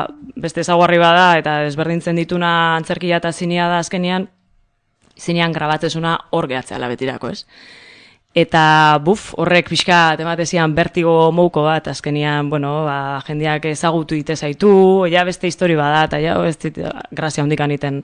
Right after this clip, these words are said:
asunto horrek, ez? Eta, bueno, ba, daude hor gauza batzuk, ez, ba, <laughs> ba, bueno, ba, beste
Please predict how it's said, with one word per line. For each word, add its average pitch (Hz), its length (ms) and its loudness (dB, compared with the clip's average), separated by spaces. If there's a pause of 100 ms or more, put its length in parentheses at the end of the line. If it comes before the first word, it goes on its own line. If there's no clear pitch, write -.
asunto 143 320 -6
horrek, - 300 -10
ez? - 80 -10 (720)
Eta, 170 160 4
bueno, 175 180 8
ba, 170 140 8
daude 165 240 4
hor 165 140 2 (180)
gauza 185 320 2
batzuk, 190 460 0 (420)
ez, 190 240 -4
ba, 135 560 -6 (640)
<laughs> - 800 -14
ba, 139 160 -4
bueno, 143 220 -8 (420)
ba, 131 160 -12
beste 143 320 -8